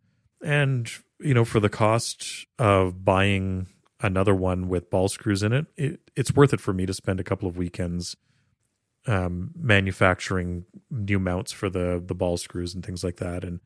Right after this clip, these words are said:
and turning it into, turning the existing mill that I have into a C N C mill with, with ball screws in it and making it more accurate.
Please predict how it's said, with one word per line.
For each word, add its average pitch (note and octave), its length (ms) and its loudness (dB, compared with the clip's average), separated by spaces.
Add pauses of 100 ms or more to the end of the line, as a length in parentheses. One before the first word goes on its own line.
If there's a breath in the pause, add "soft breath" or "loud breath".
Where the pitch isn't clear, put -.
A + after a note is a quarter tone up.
(560)
and F2+ 420 -6
turning G2+ 360 0
it F#2 100 -2
into, F#2 580 -2
turning G#2 220 0
the F#2 80 -4
existing F#2 540 -6
mill F2+ 180 -4
that F2 120 -4
I F2 80 -4
have F#2 340 -4
into F2 240 -6
a F#2 60 -10
C - 220 -8
N F2 120 -6
C F#2+ 180 -6
mill F2+ 280 -4
with, F2 440 -8
with A2+ 220 -4
ball F#2+ 160 2
screws F2+ 320 -8
in F2+ 100 -8
it - 140 -10 (360)
and F#2+ 140 0
making F#2 280 -2
it F#2+ 120 -4
more F2 220 -4
accurate. A#2 480 -6